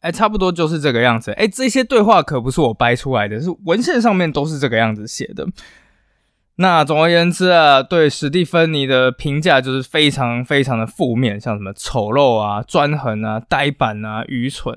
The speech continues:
啊。史蒂芬妮无处可逃，但这个时候就连回到家，她也只能面对鲁道夫的各种冷嘲热讽。因为自从回到维也纳之后，鲁道夫就再也不是从前的那一个样子了。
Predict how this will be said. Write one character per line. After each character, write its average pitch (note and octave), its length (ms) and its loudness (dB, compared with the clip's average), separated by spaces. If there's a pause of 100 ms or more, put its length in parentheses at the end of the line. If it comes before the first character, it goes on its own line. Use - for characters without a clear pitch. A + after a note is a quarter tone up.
啊。 D#3+ 180 -10 (380)
史 - 200 -2
蒂 G#3+ 160 2
芬 F3+ 260 2
妮 C#3 160 -2
无 C3 220 -4
处 C#3+ 240 0
可 A#2 200 -6
逃， G#2 380 -8 (100)
但 C#3+ 240 0
这 F#3 140 -2
个 C3+ 140 0
时 - 120 -10
候 A#2 240 -2
就 C3 220 0
连 G#2+ 180 -4
回 G#2+ 240 -8
到 A#2 200 0
家， G#2 340 -6 (140)
她 A3+ 160 2
也 F#3+ 100 4
只 C#3 220 -4
能 A#2+ 160 0
面 C3+ 260 0
对 A#2 240 0
鲁 C3 180 0
道 D3 220 4
夫 C#3+ 180 -2
的 A#2+ 140 0
各 - 260 2
种 A#2 300 -2
冷 A2+ 180 0
嘲 A2 380 -6
热 B2 220 0
讽。 G#2+ 260 -4 (180)
因 C#4 80 -4
为 C#4+ 80 4
自 B3 140 0
从 C3+ 240 0
回 B2 180 -2
到 A#2+ 200 2
维 A#2 200 -4
也 A2+ 120 -2
纳 A2+ 200 -2
之 A2+ 180 -12
后， A2+ 260 -6 (220)
鲁 F#3+ 140 4
道 A#3+ 200 6
夫 F#3 240 4
就 E3+ 200 2
再 D#3 200 2
也 A#2+ 120 0
不 B2+ 200 -4
是 C3+ 240 0
从 B2 320 -2
前 C3 180 0
的 A#2 160 2
那 C3 260 0
一 C3 60 -2
个 A2+ 120 -2
样 A2 260 0
子 - 180 -14
了。 - 280 -8